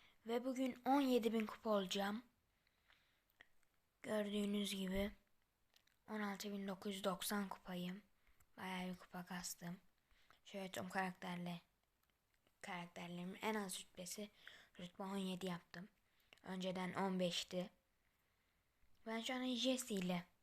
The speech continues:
oynayacağım. Evet, bugün mega kutu açacağız. İlk maçımıza başladık.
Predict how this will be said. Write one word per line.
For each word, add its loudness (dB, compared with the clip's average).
oynayacağım. -6
Evet, -4
bugün -2
mega 2
kutu -6
açacağız. -2
İlk -4
maçımıza 2
başladık. 0